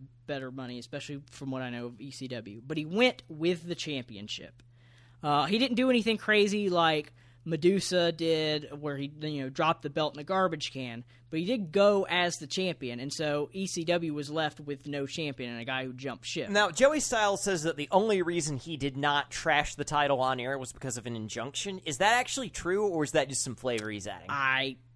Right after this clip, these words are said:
Speaker 1: I, I pro-, it's probably true. Joey Styles sounds like he's shooting here.
Speaker 2: Yeah, he, he
Speaker 1: Uh,
Speaker 2: really
Speaker 1: he's
Speaker 2: does.
Speaker 1: calling him a Judas and everything. I mean, he's, he's going too far at some point. It almost, I'm glad he stops eventually because it was gonna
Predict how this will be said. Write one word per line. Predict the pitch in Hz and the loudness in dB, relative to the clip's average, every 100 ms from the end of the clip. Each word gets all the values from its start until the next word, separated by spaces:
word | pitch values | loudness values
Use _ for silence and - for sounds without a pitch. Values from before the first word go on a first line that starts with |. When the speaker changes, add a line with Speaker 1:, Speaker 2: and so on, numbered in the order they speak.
| - | -8
Speaker 1:
I, | 135 139 139 139 - - | -2 -2 -2 -6 -16 -12
I | 135 151 151 - | -6 -4 -6 -14
pro-, | - 214 285 | 2 6 8
it's | 285 - | 6 0
probably | - 190 240 151 135 | 2 6 6 4 -4
true. | 131 - 156 156 147 | -8 -6 -4 -6 -4
Joey | 175 254 | 0 2
Styles | 240 190 175 | 4 4 4
sounds | - 175 170 | 2 0 0
like | 151 | -4
he's | 135 | -6
shooting | - 147 139 110 | -6 -4 -6 -6
here. | 113 117 110 - | -10 -12 -12 2
Speaker 2:
Yeah, | 190 156 110 | 6 6 4
he, | 170 | 0
he | 160 175 | -2 -2
Speaker 1:
Uh, | 135 151 175 | 0 2 6
Speaker 2:
really | 190 | 4
Speaker 1:
he's | 135 | 4
Speaker 2:
does. | 131 | 2
Speaker 1:
calling | 185 180 | 2 2
him | 165 147 | 0 -4
a | 143 | -4
Judas | 147 165 165 165 160 | -2 0 2 0 0
and | 151 | -4
everything. | 151 151 | -4 -2
I | |
mean, | 190 196 | 0 2
he's, | 294 269 240 | 2 2 0
he's | 220 240 | 0 4
going | 285 262 165 - | 8 8 6 -4
too | - 185 180 139 | -6 -2 -2 -4
far | - 131 107 90 - - _ - - - | -8 -10 -10 -12 -16 -20 _ -20 -20 -12
at | 139 135 | -6 -4
some | - 156 131 | 0 0 -2
point. | 143 120 123 | -4 -6 -4
It | 175 | 4
almost, | 208 240 202 165 165 | 8 8 8 4 4
I'm | 170 170 | 0 4
glad | 190 220 | 6 6
he | 226 | 4
stops | 160 - - 202 160 - - | -2 -4 2 4 4 2 -6
eventually | 151 151 143 143 127 | -8 -6 -6 -6 -8
because | 127 143 | -8 -8
it | 147 | -8
was | 156 | -10
gonna | 147 165 147 | 0 2 2